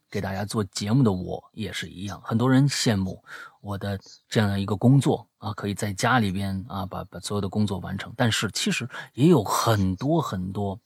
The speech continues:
没有办法向大家启齿的一些，一些事情。这些事情我，我觉得我这些事情没有必要带给大家，我想给到大家的只是一个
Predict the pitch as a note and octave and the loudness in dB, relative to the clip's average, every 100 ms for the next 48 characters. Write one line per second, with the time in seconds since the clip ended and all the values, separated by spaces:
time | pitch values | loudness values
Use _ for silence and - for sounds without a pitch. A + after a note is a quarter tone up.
0 | _ - F#3+ B3 F3 A#2+ G2+ G#2 G#2+ F#2 | _ 6 10 10 10 6 2 2 0 0
1 | F#2+ F#2+ - - G#2+ - F#2+ F2+ G2 F#2+ | -2 -4 -2 -2 -2 -4 -8 -8 -6 -6
2 | - G2 G2 G2 - - - - _ _ | -6 -4 -4 -4 -6 -14 -18 -18 _ _
3 | - A2 A2 - - F2 - - _ _ | -2 2 4 4 2 0 -4 -10 _ _
4 | _ _ _ - - F#3 F3+ D#3+ A#2+ F#2+ | _ _ _ -8 4 6 8 6 4 2
5 | - _ _ A2+ G#2+ - - B2 A2+ B2 | -2 _ _ 2 2 0 2 4 6 6
6 | D#3+ - - _ F#3+ D3+ C3 E3+ A3+ A#2 | 6 4 -2 _ -6 2 2 6 4 4
7 | - G#2 F#2+ F#2 G2 G#2+ G3+ G#2 - A#2+ | 2 0 -2 -2 2 6 6 4 2 4
8 | A2+ G2 - - F#2+ E2+ E2 D#2+ - - | 4 2 0 -2 -2 -6 -14 -14 -16 -18
9 | - _ _ _ _ - G#2+ A#2 A2+ F#2+ | -20 _ _ _ _ -4 2 2 2 -2
10 | F#2+ - F#2+ A2 G#2+ G2 G2+ F#2+ F#2 - | -6 -6 -2 0 2 2 0 -2 -4 -2
11 | G#2+ - B2+ A2+ A2+ G#2+ | 0 2 2 2 2 0